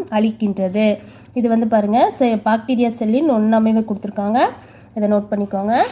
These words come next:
அளிக்கிறது, அ, ப-, வடிவத்தையும் பாதுகாப்பையும் அளிக்கிறது. பாக்டீரியங்களின் செல் சுவர் மிகவும் சிக்கலான அமைப்புடையவை. இவை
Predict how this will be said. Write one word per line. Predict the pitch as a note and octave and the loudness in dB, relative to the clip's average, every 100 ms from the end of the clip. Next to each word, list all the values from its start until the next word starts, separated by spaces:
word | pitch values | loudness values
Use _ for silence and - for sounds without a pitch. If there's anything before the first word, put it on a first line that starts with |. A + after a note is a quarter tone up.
| - - - - - - - - - - - - - - - - - - - - - - - - - - - | -6 -8 -8 -10 -20 -20 -20 -20 -20 -20 -20 -20 -20 -20 -20 -20 -20 -20 -20 -20 -20 -20 -20 -20 -20 -14 -2
அளிக்கிறது, | A#3 B3+ B3+ A3 G3+ D4 A#4 - - - | 0 0 -2 -2 -2 -4 -4 -12 -20 -8
அ, | B3 | -6
ப-, | - A3+ A#3 | -6 -8 -4
வடிவத்தையும் | A#3+ B3+ C#4+ B3+ C4 C4 F4+ - - | -2 0 0 0 -2 -2 -4 -6 -4
பாதுகாப்பையும் | A#3 A#3+ B3+ A#3+ B3+ B3+ B3 | -2 0 2 2 0 0 0
அளிக்கிறது. | G#3 A3 A#3+ G#3 G3+ D#4+ A4 | 0 -2 -2 -2 -2 -2 0
பாக்டீரியங்களின் | A#3 A3 - C4 A#3+ A3 G3+ A3 C#4+ | -2 -2 -2 0 2 2 2 2 0
செல் | - A3+ | 0 -2
சுவர் | A3+ A3+ C#4 | -2 0 2
மிகவும் | D4+ A#3+ A#3+ | 2 2 2
சிக்கலான | B3+ A#3+ - A#3 A3+ A#3 | 0 -2 0 2 2 0
அமைப்புடையவை. | G#3 G#3 G#3 G3+ G3 G3 D4 | 0 -2 -2 -4 -2 0 0
இவை | G4 A#3 B3 F#4+ | 0 0 0 -2